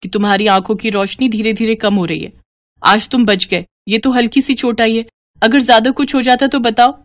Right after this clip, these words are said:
मैं और बच्चे क्या करते? अब तुम कुछ महीने बिल्कुल भी ऑटो नहीं चलाओगे, मुझे सारा दिन घबराहट होती रहेगी। तुम घर पर आराम करो, हम कोई ना कोई रास्ता ढूंढ लेंगे। हम्म, चलो अब तो आराम कर लो, मैं तब तक कुछ खाने का बना लेती हूँ।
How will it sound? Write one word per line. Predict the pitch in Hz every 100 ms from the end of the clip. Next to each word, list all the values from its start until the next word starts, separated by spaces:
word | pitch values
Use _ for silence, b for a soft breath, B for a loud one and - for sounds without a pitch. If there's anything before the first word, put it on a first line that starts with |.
| _ 240
मैं | 247
और | 254
बच्चे | 233 226 262
क्या | 269 247
करते? | 254 240 269 - _ _ _ _ _ -
अब | 190
तुम | - 226
कुछ | 247 220
महीने | 226 233 247
बिल्कुल | 226 208 214 220
भी | 220
ऑटो | 196 185
नहीं | 185 170
चलाओगे, | 170 147 143 - - _ _
मुझे | 190 233
सारा | - 226 233 269
दिन | 254 233
घबराहट | 226 185 208 185
होती | 190 175
रहेगी। | 165 160 - - - _ _ _
तुम | 220
घर | 220 240
पर | 220 254
आराम | 233 226 226
करो, | 240 247 427 - _
हम | 240 240
कोई | 254 247
ना | 247
कोई | 254
रास्ता | 233 202 202 214
ढूंढ | 202 180
लेंगे। | 160 147 - _ _
हम्म, | 262 415 - _ _ _ -
चलो | 240 240
अब | 226
तो | 254
आराम | 233 220 226
कर | 233 226
लो, | 277 233 - _ -
मैं | 202
तब | 196 190
तक | 214
कुछ | 233 -
खाने | 233 196 185
का | 196
बना | 180 170
लेती | 160 151 -
हूँ। | 156